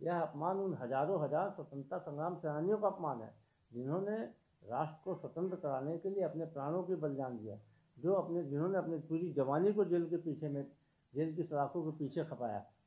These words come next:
ऐसे लोगों का अपमान है। दरअसल कोई भी आपको आरएसएस का पदाधिकारी, भाजपा का पूर्व नेता, कोई भी आपको रा-, देश की आज़ादी में योगदान करते हुए नहीं दिखाई देता है। भाजपा को यही चिढ़ है महात्मा गांधी से।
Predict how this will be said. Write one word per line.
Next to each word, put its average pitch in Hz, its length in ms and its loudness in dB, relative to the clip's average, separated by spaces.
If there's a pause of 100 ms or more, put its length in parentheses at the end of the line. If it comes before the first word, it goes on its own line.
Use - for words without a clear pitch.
ऐसे 135 260 2
लोगों 185 320 4
का 156 80 4
अपमान 120 360 -2
है। 92 160 -12 (360)
दरअसल 143 340 -4 (140)
कोई 202 220 4
भी 202 140 2
आपको 175 300 4
आरएसएस 147 480 2
का 165 80 2
पदाधिकारी, 139 680 -2
भाजपा 135 480 -2
का 151 120 -2
पूर्व 135 500 -4
नेता, 131 280 -4 (440)
कोई 180 160 4
भी 180 120 2
आपको 165 380 0
रा-, 135 200 0
देश 156 340 -2
की 180 80 -4
आज़ादी 123 420 0
में 165 160 -2
योगदान 139 380 0
करते 143 260 -2
हुए 190 140 0
नहीं 196 140 2
दिखाई 160 280 -2
देता 107 280 -8
है। 95 100 -16 (500)
भाजपा 123 400 2
को 202 140 4
यही 175 220 6
चिढ़ 262 240 2
है 262 140 8
महात्मा 185 320 4
गांधी 123 320 -2
से। - 200 -16